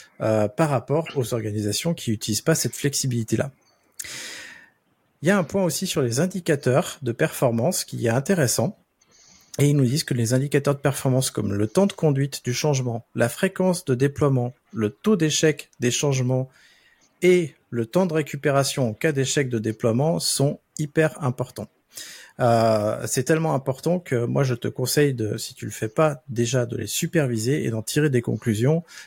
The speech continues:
Euh, tu verras, c'est, c'est vraiment bien. Nous, on n'a pas tous ces indicateurs-là et je pense que petit à petit, on va les mettre en place.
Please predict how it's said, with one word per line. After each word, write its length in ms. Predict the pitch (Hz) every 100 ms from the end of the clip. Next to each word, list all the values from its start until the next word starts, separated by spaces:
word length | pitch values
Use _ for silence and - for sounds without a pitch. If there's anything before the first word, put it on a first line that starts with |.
| _
Euh, 160 | 120 110 -
tu 160 | 120
verras, 440 | 113 110 123 151 147
c'est, 360 | - - 113 - _
c'est 280 | - - 123
vraiment 340 | 107 127 143
bien. 220 | 117 113 - _ -
Nous, 160 | 113
on 440 | 135 110 123 123 120
n'a 140 | 104
pas 160 | 147 151
tous 160 | -
ces 220 | 131 127 117
indicateurs-là 580 | 110 110 104 110 117
et 40 | 131
je 120 | -
pense 220 | 135 -
que 120 | -
petit 400 | 117 - - 131
à 40 | 117
petit, 160 | - 135
on 80 |
va 100 | 113
les 80 | 101
mettre 220 | 107 131
en 100 | -
place. 320 | - - -